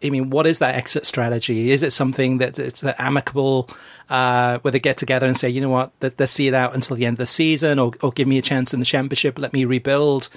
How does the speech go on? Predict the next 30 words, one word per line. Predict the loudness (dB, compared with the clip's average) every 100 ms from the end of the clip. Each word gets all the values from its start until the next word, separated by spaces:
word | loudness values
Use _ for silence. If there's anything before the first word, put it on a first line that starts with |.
| -20 -20 -20 -2
Or, | 2 4 4 2 0
um, | 0 0 0 -2 -6 -10 -6 -2
I |
mean, | -2 -4 -4
in | 0
the, | 0 2
in | 0
the |
transfer | 2 0 2 0
window, | 2 0 -2 -2 -4 -6 -6
we | -2
just, | -2 -4
I | -4
mean, | -2
'cause | -2
they | 0
are | 0 -2 0
injury | 0 0 0 0 0 -2 -10 -20 -20 -20 _
hit | -4 -4 -2 -6 -4
big | -4
time | 0 0 0
in | 0
terms | 0 0 0
of, | 0 0 0
uh, | 0 -2
missing | -2 -2 -2
a | -4
couple | -6 -4
of | -4
strikers, | -2 0 0 2 2 2 0